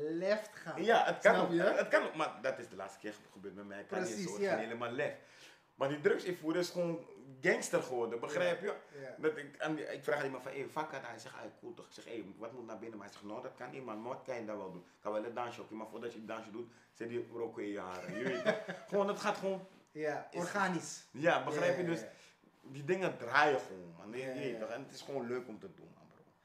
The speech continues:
Speaker 1: Het, eh, ik vind, ik vind het dope, man. Ik heb
Speaker 2: Ja,
Speaker 1: respect
Speaker 2: man.
Speaker 1: voor. Het is, het is een talent wat je hebt, hè. Vergis je daar niet in.
Speaker 2: Mhm.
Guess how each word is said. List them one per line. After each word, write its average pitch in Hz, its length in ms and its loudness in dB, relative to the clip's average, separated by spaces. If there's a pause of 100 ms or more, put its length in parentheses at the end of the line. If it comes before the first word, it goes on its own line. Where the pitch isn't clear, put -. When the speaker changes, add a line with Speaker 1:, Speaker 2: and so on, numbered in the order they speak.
Speaker 1:
Het, 226 220 -4
eh, 214 220 -12
ik 202 120 -8
vind, 185 220 -10
ik 170 120 -8
vind 170 140 -8
het 139 140 -10
dope, 160 220 -2
man. 131 160 -10
Ik 139 120 -12
heb 127 120 -4
Speaker 2:
Ja, 120 80 -2
Speaker 1:
respect 165 380 -6 (120)
Speaker 2:
man. 156 80 -4
Speaker 1:
voor. 165 180 -4 (100)
Het 139 180 -10
is, - 220 -8
het 151 160 -12
is 165 120 -8
een 170 120 -8
talent 170 380 2
wat 135 160 -6
je 127 60 -14
hebt, 120 220 -12
hè. 135 120 -8
Vergis 147 300 -12
je 156 80 -10
daar 143 120 -2
niet 147 180 -8
in. 117 160 -10
Speaker 2:
Mhm. 107 120 -10